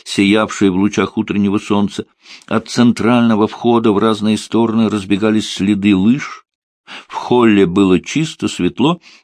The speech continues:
и над регистратурой уже висело полотнище с надписью «Приветствуем участников международной школы семинара».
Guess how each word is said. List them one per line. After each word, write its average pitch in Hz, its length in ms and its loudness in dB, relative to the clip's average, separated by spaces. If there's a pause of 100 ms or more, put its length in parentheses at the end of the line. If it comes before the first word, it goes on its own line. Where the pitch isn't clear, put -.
(160)
и 110 180 2
над 110 560 2
регистратурой 98 920 -2 (280)
уже 107 280 2
висело 135 600 0
полотнище 110 720 0
с - 100 -12
надписью 90 640 -4 (240)
«Приветствуем 123 680 0
участников 117 760 -2
международной 95 880 0
школы 90 420 -2
семинара». 64 540 -6